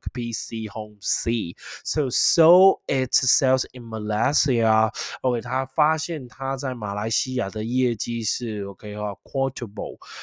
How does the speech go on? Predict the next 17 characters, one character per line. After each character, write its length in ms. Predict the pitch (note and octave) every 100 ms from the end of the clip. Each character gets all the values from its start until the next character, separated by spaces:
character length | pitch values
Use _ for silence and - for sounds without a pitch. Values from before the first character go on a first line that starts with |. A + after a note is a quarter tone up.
| -
OK， 240 | C3+ C3+ A#2+
哈， 140 | B2
quadruple 680 | A2+ - D3+ D#3 - - G2+
就 140 | - A2+
是 220 | - - -
五 240 | A2+ E2+ -
倍 240 | C#3 A2
的 180 | G2+ G2 -
意 180 | A#2
思， 240 | G#2 - A2+
that's 200 | G#2 -
mean 200 | G2 F2+
five 480 | - - B2 B2 B2 -
times, 480 | - F2+ D2+ - G#2
right? 360 | G2 C3+ D#3+ - - -
OK, 240 | C3+ C3+ A#2
quadruple 600 | C3+ D3 - D3+ D3+